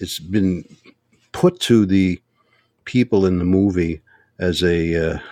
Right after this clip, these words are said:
a consequence that if we move forward with these weapons, uh, they're going to take an action to, uh, destroy us, just, just so that our, our destructiveness doesn't spread to other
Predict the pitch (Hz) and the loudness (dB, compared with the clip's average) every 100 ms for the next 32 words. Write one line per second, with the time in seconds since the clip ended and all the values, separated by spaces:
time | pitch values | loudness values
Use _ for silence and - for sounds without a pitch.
0 | - _ _ _ _ _ _ - - 117 | -20 _ _ _ _ _ _ -8 0 0
1 | 120 98 - 90 76 - - - _ _ | 0 -4 -6 -6 -4 -6 -8 -10 _ _
2 | _ _ - 92 85 - 90 85 98 104 | _ _ -4 -2 -2 -2 -2 0 2 2
3 | 98 - 104 98 98 90 90 - 85 - | 2 0 2 2 2 0 -4 -4 -6 -2
4 | 104 98 - 87 80 - _ _ _ _ | 0 0 -2 -4 -4 -12 _ _ _ _
5 | - 87 78 90 87 98 95 90 - 98 | -8 -6 -2 0 0 0 2 0 0 -2
6 | 90 90 90 87 - - 90 85 - 90 | 0 0 -2 -2 -4 -2 0 0 -2 0
7 | 85 85 82 73 _ _ _ _ _ _ | 0 0 -2 -4 _ _ _ _ _ _
8 | 92 - 104 143 165 76 76 - - _ | -4 0 2 4 2 0 -6 -14 -16 _
9 | _ _ _ _ - 110 101 - - - | _ _ _ _ -6 -2 -2 -4 -8 -4
10 | 110 - 113 104 95 92 95 101 95 - | -2 0 0 2 2 0 2 0 -2 -2
11 | 95 98 92 - - 117 - 113 85 92 | -2 0 -2 -4 -2 -2 0 -4 0 0
12 | - 98 87 87 - - 101 95 87 - | 0 -2 -2 -4 -6 -4 0 0 0 -2
13 | 87 87 87 87 | -2 -2 -2 -6